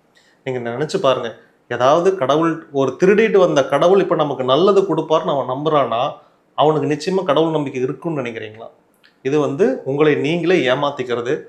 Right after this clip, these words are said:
அப்படி நீங்க வச்சீங்கன்னா, அந்த விக்கிரகம் சக்தியா இருக்குமே ஒழிய,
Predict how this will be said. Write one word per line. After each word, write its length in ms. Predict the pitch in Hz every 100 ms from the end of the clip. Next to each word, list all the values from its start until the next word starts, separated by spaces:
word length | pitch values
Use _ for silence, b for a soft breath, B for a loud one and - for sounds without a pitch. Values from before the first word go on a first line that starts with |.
| B B -
அப்படி 340 | 127 - 175
நீங்க 220 | 165 139
வச்சீங்கன்னா, 800 | 131 - 175 226 196 143 127 170
அந்த 240 | 151 131 127
விக்கிரகம் 540 | 135 170 247 233 226 -
சக்தியா 360 | 165 - 180 165
இருக்குமே 340 | 139 - 139
ஒழிய, 480 | 127 120 123 135